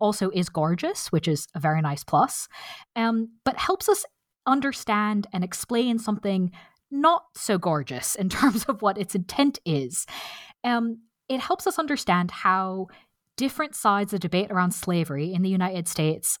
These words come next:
leading up to the American Civil War used visual messages, photography, paintings, all sorts of things, to further their arguments for and against slavery. Um, this book does a fascinating job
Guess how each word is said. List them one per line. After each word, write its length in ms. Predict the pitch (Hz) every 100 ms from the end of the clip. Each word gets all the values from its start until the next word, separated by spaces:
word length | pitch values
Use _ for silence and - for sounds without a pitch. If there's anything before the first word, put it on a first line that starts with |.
| -
leading 240 | 165 165
up 180 | 214 -
to 140 | -
the 140 | 175 175
American 360 | 175 160 156
Civil 240 | 156 151 147
War 380 | 135 139 165 220 - - - _
used 580 | 190 190 240 262 262 - - _ _
visual 480 | 165 208 240 247 226
messages, 540 | 190 170 147 120 92
photography, 600 | - 156 247 240 190 170
paintings, 560 | 147 - 226 - 156 135
all 140 | 214
sorts 300 | 240 226 214
of 60 | -
things, 400 | 139 131 123 - - - - _
to 560 | - 254 233 226 226 214 -
further 640 | - - - 170 175 208
their 200 | 226 247 349
arguments 560 | 392 - 151 123 -
for 260 | - 180 196
and 140 | 196
against 520 | 180 156 160 - -
slavery. 680 | - - 262 269 147 123 120 - - - -
Um, 340 | 202 190 185 -
this 120 | 262
book 260 | - 269 -
does 160 | 208
a 60 | 208
fascinating 560 | 226 214 - 202 208
job 320 | 180 180 190